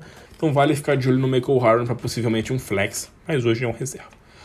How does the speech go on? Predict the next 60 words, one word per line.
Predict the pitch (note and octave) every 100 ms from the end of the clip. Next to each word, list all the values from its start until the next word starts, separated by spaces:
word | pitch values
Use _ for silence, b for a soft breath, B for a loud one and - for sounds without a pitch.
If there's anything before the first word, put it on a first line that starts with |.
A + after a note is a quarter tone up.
| B B -
Do | B3+
lado | C4
do | C4
Cleveland | - B3 A#3 A3+
Browns, | E3+ E3 G3 G3
a | -
gente | C3+ C#3+
tem | E3
Odell | D3+ C#3+ C#3 D3 E3+ -
e | C#3
a |
gente | C#3+ C#3+ -
tem | D3
o | C3+
Jarvis | B2+ A#2+ C3
Landry. | C3 B2+ D3 E3 D#3+
Pra | - C#3+
mim, | D3+
o |
Odell | D3+ C3+ C3 B2
é |
um | A#2+ B2+
cara | B2+ A#2+
pra | B2+
ser | -
titular | A#2 - C3
no |
seu | C3 B2+
time, | - F3 F#3+ G#3
é | -
um, | B2 B2
um | A#2+ B2 A#2+ A#2+
wide | A#2
receiver | B2 - C3 A#2+
dois | B2 B2 A#2+
essa | A#2
primeira | - A#2
semana. | A#2 A#2 A#2 B2+ C#3 C#3 B B B B -
É |
um | B2
confronto | C3 B2+ C3
difícil | B2+ B2 - D#3+ C#3+
contra | - B2+ B2+
o, | B2
contra | - B2+ A#2+ B2
o | A#2+ A2+
Kansas | A2+ A2
City | - B2+ A2
Chiefs. | - C#3 C#3
Sim, | - - - A#3 D3+
não | B2+
é |
um | C3+
confronto | C#3 C#3 C3 B2+
fácil | - A#2+ B2+
contra | B2+
o | A#2+
Kansas | A#2 A2+
City | A#2+ A#2
Chiefs. | - A#2+ B2 -